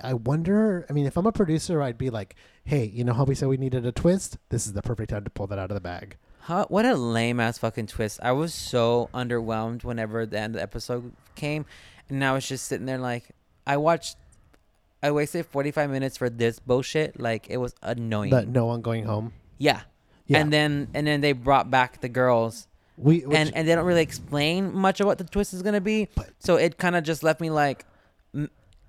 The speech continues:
Speaker 2: angry for this episode. I was just so bothered by it.
Speaker 1: I, it looks like they're gonna do what they did la-, uh, season two,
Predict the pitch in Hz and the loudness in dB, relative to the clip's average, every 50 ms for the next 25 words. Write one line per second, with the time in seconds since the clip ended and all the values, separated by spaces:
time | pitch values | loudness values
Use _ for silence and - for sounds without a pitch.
0 | _ _ - 156 156 170 180 165 185 214 233 247 269 302 - _ _ _ _ _ | _ _ -2 0 0 0 0 0 2 2 2 2 0 -4 -6 _ _ _ _ _
1 | _ _ _ _ _ _ _ _ _ - - - 202 202 202 196 156 190 202 202 | _ _ _ _ _ _ _ _ _ -18 -8 -2 0 2 2 2 2 0 0 0
2 | 208 - 233 226 226 233 226 226 202 _ _ _ _ _ - - 160 165 147 127 | 2 2 4 6 6 4 2 0 -8 _ _ _ _ _ -2 0 0 0 0 0
3 | 151 143 - - _ _ _ - - - 165 151 139 135 135 123 117 117 113 101 | -4 -6 -8 -10 _ _ _ -14 -4 0 0 2 4 6 6 6 6 4 0 0
4 | 101 95 98 95 92 90 - - - _ _ _ - 101 - - 120 139 135 - | 0 -2 -2 -2 -4 -6 -10 -16 -20 _ _ _ -14 -14 -10 -4 -2 -4 -4 -4
5 | - 131 - 123 139 165 214 220 - - 220 - - 160 139 139 143 135 131 139 | -8 -12 -8 -2 2 4 4 4 4 2 0 2 4 2 4 4 4 6 6 8
6 | 139 131 - 127 113 123 113 107 104 104 113 113 - _ _ - _ _ _ _ | 6 6 4 2 0 0 -2 -4 -6 -8 -10 -10 -12 _ _ -20 _ _ _ _
7 | _ _ - 123 120 107 98 - - 143 135 123 131 127 120 107 101 98 - _ | _ _ -4 -4 -2 -2 -4 -2 0 2 2 4 2 2 2 0 -2 -4 -8 _
8 | - - - - 151 156 156 147 127 107 95 92 92 92 | -8 -6 0 4 6 8 8 8 8 6 4 2 -2 -4